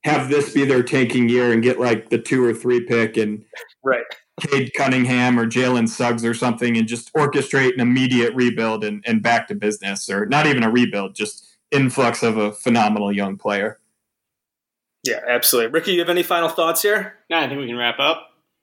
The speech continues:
Speaker 2: All right, Cody, thanks, uh, for coming on again. Uh, I guess let, let everybody know where, uh, we could find your stuff and just, I guess,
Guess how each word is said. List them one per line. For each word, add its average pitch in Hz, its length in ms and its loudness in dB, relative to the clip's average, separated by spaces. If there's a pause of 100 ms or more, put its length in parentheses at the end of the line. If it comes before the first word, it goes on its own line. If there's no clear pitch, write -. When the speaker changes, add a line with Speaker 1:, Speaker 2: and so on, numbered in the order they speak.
(440)
Speaker 2:
All 139 180 0
right, 160 320 -2
Cody, 143 360 -2
thanks, 156 520 -2
uh, 139 640 0
for 151 80 -4
coming 160 280 0
on 170 180 2
again. 147 380 0
Uh, 143 60 -6
I 139 140 2
guess 151 200 0
let, 165 340 0
let 156 140 0
everybody 180 300 0
know 160 260 0
where, 143 360 2
uh, 135 100 0
we - 80 -12
could - 100 -16
find 135 260 0
your 120 80 -6
stuff 160 380 0
and 143 80 -2
just, 123 160 -2
I 127 180 0
guess, - 260 0